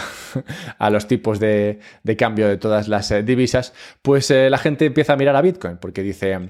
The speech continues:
"Si transaccionar en estas otras divisas me cuesta la vida, pues, eh, igual en Bitcoin estoy más cómodo". Y esto, claro, lo ven más, eh, claramente en aquellos países que tienen una peor moneda.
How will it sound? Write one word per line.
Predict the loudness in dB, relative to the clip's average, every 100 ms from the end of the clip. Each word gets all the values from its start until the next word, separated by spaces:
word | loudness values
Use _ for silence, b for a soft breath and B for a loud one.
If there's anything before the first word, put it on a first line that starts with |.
| -16 -20 -10
"Si | -8
transaccionar | -6 -6 -4 -4 -2 0 0 -2
en | -6
estas | -2 -2
otras | 0 -2
divisas | -2 -2 -2 -4 B B B
me | -4
cuesta | 0 0 2
la | 2
vida, | 2 2 2 -2 b b
pues, | 0 0 2
eh, | 2 2
igual | 0 0 0 0 -2
en | -4 -2
Bitcoin | -4 -2 -6
estoy | -6 -6 -6 -6
más | -6 -8 -2
cómodo". | -2 -2 -4
Y | 0
esto, | 0 2 2
claro, | 2 2 0
lo | 0
ven | 0 0
más, | 0 -2 -2 0
eh, | -2 -2 -6
claramente | 0 0 0 -4 -4 -8 B B B B -4
en | -2 -2 -8 _ -8
aquellos | -2 0 0
países | 0 2 0 -2
que | -2
tienen | 0 0 -2 -6
una | -6 -6 0
peor | 0 0 -2 -4
moneda. | 0 0 -2